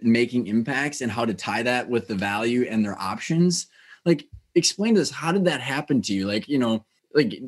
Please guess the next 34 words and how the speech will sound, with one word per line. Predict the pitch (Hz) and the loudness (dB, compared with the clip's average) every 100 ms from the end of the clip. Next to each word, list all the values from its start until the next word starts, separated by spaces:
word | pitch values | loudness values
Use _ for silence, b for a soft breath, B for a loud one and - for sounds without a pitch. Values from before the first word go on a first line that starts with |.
| - | -6
did | 123 139 123 | 0 2 4
you, | 151 151 151 147 143 127 | 4 4 4 2 -2 0
when | 139 | 4
you | 131 | 4
sold, | - 147 147 131 | 2 2 2 2
did | 110 | 2
they | 123 | 2
have, | 123 107 107 104 | 0 -2 -2 0
does | 110 104 98 | 2 2 2
your, | 107 | 2
was | 110 | 0
your | 104 | 0
role | 95 127 151 | -2 0 2
not | 156 147 139 | 2 0 -2
there? | 143 143 143 147 | 0 2 4 2
Or, | 113 117 | 2 2
like, | 117 120 | 2 4
when | 160 | 4
did | 180 151 | 4 4
this, | 147 - - - _ | 2 2 -2 -6 _
when | 139 170 | 2 4
did | 180 | 6
you | 165 | 2
find | - 123 127 117 | 2 2 4 4
out | 120 104 | 2 2
that | 107 | 2
you | 107 | 2
weren't | 110 107 101 | 2 2 0
happy | - 98 95 | -2 -4 -4
anymore, | 87 87 | -6 -6
I | 87 | -6
guess | 92 92 | -4 -4
is | 98 95 | -4 -4
the, | 92 87 | -4 -6